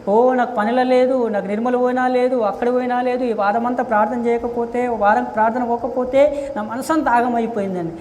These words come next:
ఇప్పుడు ఒక వారం పోయింది, రెండు వారాలు, మూడు వారాలు, ఇప్పుడు ప్రార్థనకు రానంటే, "ఆ, వస్తా, ఈ వస్తా" అనుకుంటా, అసలు నీకు మారు మనసే లేకుండా అయిపోయింది.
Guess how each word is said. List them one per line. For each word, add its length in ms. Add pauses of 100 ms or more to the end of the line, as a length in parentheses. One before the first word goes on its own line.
(220)
ఇప్పుడు 320
ఒక 240
వారం 380
పోయింది, 200
రెండు 200
వారాలు, 260
మూడు 200
వారాలు, 600
ఇప్పుడు 180
ప్రార్థనకు 680
రానంటే, 420
"ఆ, 200
వస్తా, 220
ఈ 120
వస్తా" 280
అనుకుంటా, 680 (280)
అసలు 240
నీకు 140
మారు 320
మనసే 540 (2250)
లేకుండా 360
అయిపోయింది. 380